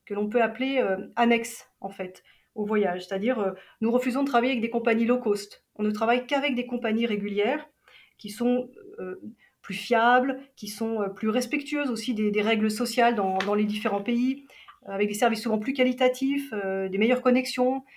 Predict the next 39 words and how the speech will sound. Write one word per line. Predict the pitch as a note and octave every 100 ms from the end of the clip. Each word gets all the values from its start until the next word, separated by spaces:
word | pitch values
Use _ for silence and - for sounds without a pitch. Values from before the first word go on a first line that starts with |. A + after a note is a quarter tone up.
| -
des | F#3
vols | G#3
directs, | G#3 A3+ A#3 A#3+ A#3+ - - _ -
euh, | G3
des | F#3+ G#3
escales, | G#3+ - A3+ A#3+ F#3 - F#3
euh, | F#3
qui | - -
sont | - F3+ F3
mieux | F#3+ A3+ A#3
organisées. | A3 A3+ A#3 A#3 B3
Donc, | G3+ - _ -
on | G#3
sélectionne, | B3+ B3+ - D4
en | A3
fait, | A#3 A#3+
tous | A3+
ces, | G#3 G#3+ G3+
tous | -
ces | - G#3+
prestataires. | G#3+ G#3 G3+ G3+ F3+ _ _ _ _ _ _ _ _ _ _
Pour, | B3 - - - - -
si, | A#3+
si | A3 D4
je | C#4+
résumais, | D4+ D4+ E4+
je | D4
dirais | C#4 C#4
que |
pour | C#4 C4+
nous, | D4+
peut-être | - C4 C#4+ C#4
que, | A#3+ A3 G#3+ - _ _ _ G#3+
euh, | G#3 G#3 - -
en |
fait, | A#3 D4+ -
l'organisation | D4 E4 D#4 C4+ C#4+ E4+ C4+
des | G3+
voyages | A#3+ A#3+ A#3+ D#4+ G3+